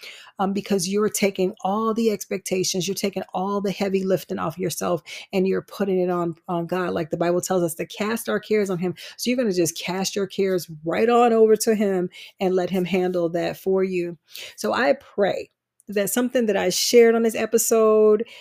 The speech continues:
has been a blessing to you. I know it was a rather short episode, but I really wanted to get back out there 'cause I haven't talked to you guys in a while. I miss you. I am so sorry.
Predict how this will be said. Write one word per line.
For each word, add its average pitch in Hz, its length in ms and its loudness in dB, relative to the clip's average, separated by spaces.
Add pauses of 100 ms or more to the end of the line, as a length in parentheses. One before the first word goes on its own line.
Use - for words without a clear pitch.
(120)
has 196 200 0
been 185 140 -2
a 170 60 -2
blessing 180 560 -2
to - 180 -6
you. 196 460 0
I 190 80 -4
know 202 160 2
it 196 40 0
was 196 140 0
a 185 80 0
rather 180 400 0
short 196 300 -4
episode, 196 420 -2
but 190 80 0
I 180 60 -2
really 220 260 2
wanted 220 240 -2
to 214 80 2
get 202 160 0
back 208 240 0
out 240 220 -4
there 226 160 2
'cause - 160 -8
I 202 80 -2
haven't 196 340 -2
talked 226 240 0
to 233 80 -6
you 226 60 -4
guys 214 240 0
in 190 80 -6
a 196 40 -8
while. 220 380 0
I 214 80 -4
miss 247 340 2
you. 277 380 -2 (240)
I 240 140 4
am 233 100 6
so 240 220 6
sorry. 233 500 4